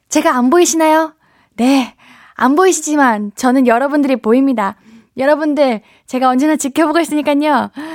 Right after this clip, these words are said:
제가 함께하고 있으니까요. 걱정하지 마시고 라디오 함께해주세요. 저 여기 있습니다. 저 옌디예요. 네.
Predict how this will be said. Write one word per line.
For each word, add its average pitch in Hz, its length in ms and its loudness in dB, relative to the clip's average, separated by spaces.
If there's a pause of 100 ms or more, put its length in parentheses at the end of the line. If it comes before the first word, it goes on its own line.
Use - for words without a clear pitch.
(300)
제가 233 260 -2
함께하고 311 440 -2
있으니까요. 226 500 -6
걱정하지 311 540 -4
마시고 190 500 -6 (240)
라디오 226 380 0
함께해주세요. 254 640 -4
저 285 180 -2
여기 302 260 0
있습니다. 262 520 -4 (160)
저 285 140 0
옌디예요. 302 1000 2
네. 226 500 -10